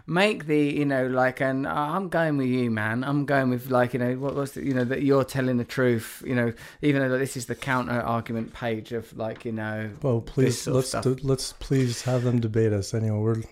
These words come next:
Speaker 2: we're looking
Speaker 1: You're up
Speaker 2: for
Speaker 1: for
Speaker 2: it.
Speaker 1: debating anybody.
Speaker 2: Well,
Speaker 1: I'd,
Speaker 2: not
Speaker 1: I'd
Speaker 2: me,
Speaker 1: like
Speaker 2: but
Speaker 1: to host that debate.
Speaker 2: Oh,
Speaker 1: Um,
Speaker 2: yeah. <laughs>
Speaker 1: and, but, like, uh, I think I could be neutral. Uh, like, um, it, you know, like, I feel like, how can,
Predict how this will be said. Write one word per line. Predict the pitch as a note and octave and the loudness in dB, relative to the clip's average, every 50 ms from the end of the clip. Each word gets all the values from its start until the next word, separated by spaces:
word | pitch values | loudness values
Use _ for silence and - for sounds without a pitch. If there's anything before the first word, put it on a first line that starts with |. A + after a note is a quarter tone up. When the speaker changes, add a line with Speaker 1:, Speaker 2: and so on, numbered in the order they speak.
| - - _ - | -20 -20 _ -6
Speaker 2:
we're | B2+ A2 | -4 -2
looking | A2+ A#2+ C3 | 0 2 4
Speaker 1:
You're | C3+ | 4
up | D3 D3 - | 2 2 2
Speaker 2:
for | G#2 | -2
Speaker 1:
for | G2 A#2+ | -2 -2
Speaker 2:
it. | B2 | -2
Speaker 1:
debating | A#2 A#2+ A#2+ B2 A#2+ A#2+ - A#2 A#2 | -2 0 2 2 2 2 2 0 0
anybody. | A#2 A2+ A2+ - A2 A2 D3 | 2 2 0 0 0 2 6
Speaker 2:
Well, | C3+ C#3 C#3 C3 | 8 10 10 10
Speaker 1:
I'd, | B2 | 8
Speaker 2:
not | B2 B2+ B2+ | 8 8 8
Speaker 1:
I'd | - | 8
Speaker 2:
me, | A#2+ C3 | 8 8
Speaker 1:
like | - A#2+ | 6 4
Speaker 2:
but | A2 | 4
Speaker 1:
to | C3 B2 | 2 0
host | A2 A#2+ A#2+ A2+ A2+ - - | 0 0 -2 -2 -2 -4 -8
that | - G#2 | -8 -6
debate. | A#2+ A2+ A2+ A#2+ C3 - - - - - | -4 -2 -2 -2 -2 -4 -8 -14 -6 0
Speaker 2:
Oh, | D#3+ E3+ C3+ | 4 6 6
Speaker 1:
Um, | G#2 G2+ | 6 6
Speaker 2:
yeah. | C3 C3 G2+ G2 G2+ - B2 - - - - A2+ - | 6 4 4 2 4 4 2 2 2 0 0 0 2
<laughs> | - | 4
Speaker 1:
and, | D#3 D#3+ D#3 | 4 4 6
but, | D3+ D#3 D#3 D#3 | 6 4 6 8
like, | D3+ D3+ D3 D3 - | 6 6 6 4 4
uh, | D3+ C#3 C3+ C3 - - - | 6 6 6 6 4 0 -6
I | - B2 C3 | -6 -6 -8
think | - - F3 D#3 C#3 | -6 -6 -6 -4 -4
I | A#2 | -6
could | - A2+ - | -6 -6 -4
be | A#2 | -2
neutral. | A2+ A2+ G#2+ - C#3 B2 - - - - - - - - | -2 -2 -4 -6 -8 -10 -10 -12 -18 -20 -20 -18 -4 0
Uh, | E3 D#3+ | 4 6
like, | E3 D#3+ D3+ D#3 E3 | 6 6 4 6 4
um, | D#3+ D#3+ D#3 D3+ D#3 - _ _ | 4 4 4 0 -4 -8 _ _
it, | - - - _ _ _ _ _ _ _ _ _ _ _ - | -16 -16 -16 _ _ _ _ _ _ _ _ _ _ _ -8
you | F#3+ F#3+ | -4 0
know, | F#3 F3 D#3+ D3+ - - | 2 4 4 4 4 4
like, | D#3+ D#3+ D#3 - - - | 2 2 2 0 -2 -2
I | E3+ F3 | -2 0
feel | E3+ G3+ G3 | 0 2 2
like, | F#3+ E3+ - - | 2 2 0 -2
how | - - - A3 A#3+ A#3+ A3+ | -6 2 4 6 6 6 6
can, | A3+ - - G#3+ G#3 G#3+ G3+ G3 F#3 F3 - - | 4 -2 2 4 4 4 4 2 -2 -4 -6 -8